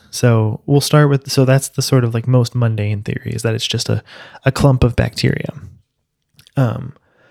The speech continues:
slightly more interesting, but also within the realm of, you know, possibility, is the idea of it being an extremophile, um, some kind of extremophile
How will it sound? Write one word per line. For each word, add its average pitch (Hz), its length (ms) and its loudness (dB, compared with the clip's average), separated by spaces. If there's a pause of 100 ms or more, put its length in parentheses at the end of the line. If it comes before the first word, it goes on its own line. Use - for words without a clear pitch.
(520)
slightly 165 720 -2
more 160 320 2
interesting, 160 800 -4 (400)
but - 140 -2
also 135 280 2
within 135 220 2
the 131 100 0
realm 127 340 2
of, 120 320 -4
you 120 80 -4
know, 107 200 -6 (760)
possibility, 127 840 -4 (500)
is 123 440 0
the 131 100 0
idea 127 240 2
of 123 80 -2
it 123 100 -2
being 120 600 -2
an 131 140 -4
extremophile, - 1300 -4 (300)
um, 127 460 -6
some 135 160 -4
kind 127 180 -4
of 117 60 -10
extremophile 113 760 -4